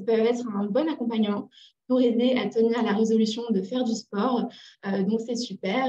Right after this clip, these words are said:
Et en parlant de cette conférence, euh, il y a sept Français sur dix qui jugent que les médecines douces, elles sont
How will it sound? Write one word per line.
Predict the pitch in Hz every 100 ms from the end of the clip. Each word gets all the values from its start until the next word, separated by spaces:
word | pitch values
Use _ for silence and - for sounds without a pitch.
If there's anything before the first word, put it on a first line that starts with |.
| 254
Et | 240 233 -
en | 269
parlant | 247 220 226 226
de | 202
cette | 202 202
conférence, | - 247 233 208 208 254 -
euh, | 202 _ _ - 208
il |
y | 202
a | 202
sept | 311
Français | - 240 262
sur | - 220
dix | 196 262 - -
qui | - 262 233
jugent | 254
que | 247
les | 220
médecines | 202 196 214
douces, | 226 -
elles | 214
sont | 202 247